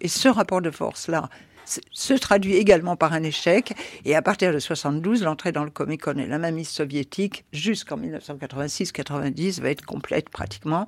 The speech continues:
du point de vue institutionnel et du point de vue économique et commercial. Alors, euh, juste à propos de, d'une remarque sur la Constitution, en mille neuf cent soixante-seize, eh bien, Cuba adopte une constitution qui est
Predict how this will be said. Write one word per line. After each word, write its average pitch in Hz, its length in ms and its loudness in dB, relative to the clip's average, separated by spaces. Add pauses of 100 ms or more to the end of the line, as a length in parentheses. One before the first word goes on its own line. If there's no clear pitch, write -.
(240)
du 226 140 8
point 247 160 10
de 240 60 10
vue 214 100 6
institutionnel 208 840 2 (380)
et 202 260 10
du 180 160 0
point 151 160 0
de 156 60 -2
vue 185 100 2
économique 151 460 -2
et 165 40 0
commercial. - 540 -2
Alors, - 260 0 (120)
euh, 156 140 0 (360)
juste 180 580 0
à 139 100 2
propos 156 300 -2
de, 139 300 0
d'une 147 240 -2
remarque 165 260 2
sur 143 140 0
la 143 100 0
Constitution, 247 760 2
en - 80 -2
mille 180 160 6
neuf 196 140 8
cent 202 160 0
soixante-seize, 226 840 4 (360)
eh 135 60 0
bien, 170 180 6
Cuba 180 300 4
adopte 175 380 0
une 147 100 -8
constitution - 640 -6
qui - 140 -10
est - 100 -10